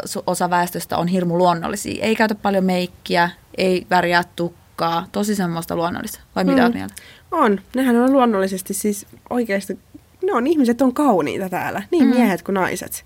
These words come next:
Speaker 1: Mm.
Speaker 2: Ei sinne hirveästi tarvitse sit somistaa enää,
Speaker 1: Mm.
Speaker 2: jos omaa hyvät geenit.
Speaker 1: Nimenomaan.
Speaker 2: Niin.
Speaker 1: Arvo,
Speaker 2: Mut
Speaker 1: mun on pakko sanoa. Mä, mä, äh, siis mä kysyin kerran, mutta aika useastikin on kysynyt joltain kaverilta silleen, "Näytäks mä teistä ruotsalaiselta?"
Speaker 2: <laughs> Joo.
Speaker 1: Tai niinku, että "Voisiko musta kertoa päälle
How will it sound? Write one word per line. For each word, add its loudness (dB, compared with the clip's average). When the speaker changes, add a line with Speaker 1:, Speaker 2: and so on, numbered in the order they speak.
Speaker 1:
Mm. 0
Speaker 2:
Ei 2
sinne 4
hirveästi 2
tarvitse -4
sit -10
somistaa -4
enää, -8
Speaker 1:
Mm. 2
Speaker 2:
jos 0
omaa 2
hyvät -2
geenit. -6
Speaker 1:
Nimenomaan. -6
Speaker 2:
Niin. -2
Speaker 1:
Arvo, 4
Speaker 2:
Mut -12
Speaker 1:
mun 0
on -2
pakko -2
sanoa. 0
Mä, 0
mä, 0
äh, 0
siis -6
mä 4
kysyin 0
kerran, 2
mutta 0
aika 2
useastikin -4
on -8
kysynyt -6
joltain -8
kaverilta -6
silleen, -8
"Näytäks 0
mä -8
teistä 2
ruotsalaiselta?" 2
Speaker 2:
<laughs> 4
Joo. 4
Speaker 1:
Tai 4
niinku, 2
että -2
"Voisiko 0
musta -6
kertoa 0
päälle 0